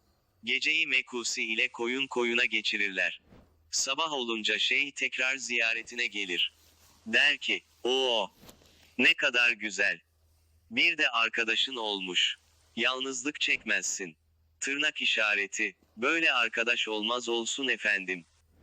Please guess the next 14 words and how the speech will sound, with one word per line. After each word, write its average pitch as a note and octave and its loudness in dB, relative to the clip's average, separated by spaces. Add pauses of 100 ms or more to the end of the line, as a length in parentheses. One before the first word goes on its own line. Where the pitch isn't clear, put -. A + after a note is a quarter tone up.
(200)
Herif D#3+ 2
hasta C3 -2
ve A#2+ 0
baygın G#2 0
yatıyor, A2 2 (160)
üstelik A#2+ 0
de C3+ 4
leş C3+ 4
gibi A#2+ 0
kokuyor. G2 0 (540)
Dar C#3+ 4
yerde B2 2
mecburen B2 2
kalıyoruz. G#2 0